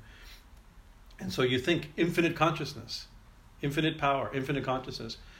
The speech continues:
descending, involving itself, right? Being involved. This idea, we use the word evolution differently in evolutionary theory now. Evolution is,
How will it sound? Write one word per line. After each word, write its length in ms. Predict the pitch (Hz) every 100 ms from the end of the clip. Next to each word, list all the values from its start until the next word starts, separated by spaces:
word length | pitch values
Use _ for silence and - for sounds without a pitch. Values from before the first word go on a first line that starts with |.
| - - -
descending, 840 | 127 - 156 180 139 104 139 185 - - -
involving 640 | 160 170 135 139 135 110
itself, 540 | 113 - 107 175 - - -
right? 240 | 127 120 -
Being 220 | 117 135
involved. 480 | 143 127 120 117 123 - - -
This 120 | -
idea, 260 | 139 135 131
we 100 | 135
use 140 | 151
the 60 | 143
word 140 | 131
evolution 420 | 127 127 131 131 120
differently 460 | 123 123 117 113
in 320 | 110 110 113 -
evolutionary 560 | 117 113 117 117 110 107
theory 260 | 117 107
now. 200 | 104 104 107
Evolution 560 | 110 113 110 110 107 - - - - - - -
is, 380 | 117 98 -